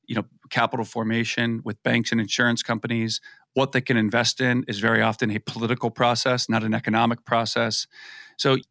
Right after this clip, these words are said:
you just see the world on, you see some c-, undercurrents of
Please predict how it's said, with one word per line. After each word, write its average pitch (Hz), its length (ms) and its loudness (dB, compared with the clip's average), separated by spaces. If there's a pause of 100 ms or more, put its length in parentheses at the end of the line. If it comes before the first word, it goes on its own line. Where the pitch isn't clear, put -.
(200)
you 120 120 0
just 147 240 2
see 160 220 0
the 131 100 2
world 123 480 2
on, 117 260 2
you 123 200 -4
see 147 160 0
some 139 160 0 (120)
c-, - 120 -8
undercurrents 120 880 2
of 107 640 0